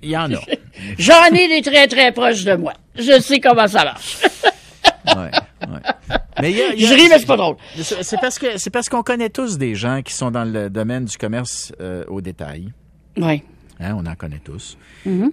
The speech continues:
Speaker 1: Et puis qui nous racontent justement, euh,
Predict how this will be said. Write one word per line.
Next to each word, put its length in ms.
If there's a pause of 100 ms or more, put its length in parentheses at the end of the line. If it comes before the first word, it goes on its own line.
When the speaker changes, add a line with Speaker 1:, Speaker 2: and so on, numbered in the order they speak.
Speaker 1:
Et 100
puis 160
qui 160
nous 120
racontent 640
justement, 800 (100)
euh, 680